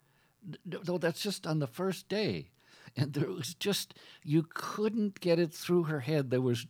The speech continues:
you, you f-, struggled emotionally and mentally trying to come up with some kind of example of, no, forget it. Forget it. It just wasn't even, uh, possible. Um,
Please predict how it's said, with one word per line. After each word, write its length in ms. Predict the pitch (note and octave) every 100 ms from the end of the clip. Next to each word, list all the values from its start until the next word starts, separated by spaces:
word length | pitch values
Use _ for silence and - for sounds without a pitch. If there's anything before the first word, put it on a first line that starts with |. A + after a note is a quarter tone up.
| -
you, 240 | C3+ C3 - - - - -
you 180 | D#3
f-, 500 | D3+ - - - - -
struggled 960 | - - - - F#3 E3 C#3+ C3 - -
emotionally 840 | B2+ B2+ D3 D#3 - C3+ B2+ B2
and 220 | A#2+ A2+
mentally 420 | A#2+ D3+ B2 G#2
trying 380 | G2 - B2 C3+
to 60 | B2
come 280 | - A#2 A2
up 220 | A#2 -
with 120 | G2+
some 600 | - - C#3 C#3 C#3 C#3+ -
kind 320 | A#2+ A#2 G#2
of 140 | F#2+ -
example 1000 | G2 F#2 F2+ F#2 G2 A2+ A#2+ E2 D2+ - _ _ _ _ _ _
of, 500 | F#2+ F#2+ F#2 F#2 - -
no, 200 | A#2 G2
forget 380 | F2 - - D2
it. 100 | C#2+ - - _ -
Forget 200 | F#2 E2
it. 20 |
It 60 |
just 280 | G2 F2+ -
wasn't 400 | F2 - D#2 D2+
even, 420 | E2 D2+ D#2 D#2+ E2
uh, 180 | E2+ A#2+
possible. 540 | - - - - E2 - _ _ _ _ _ _ _ G2
Um, 600 | F#2+ F2+ F2+ F#2 F#2+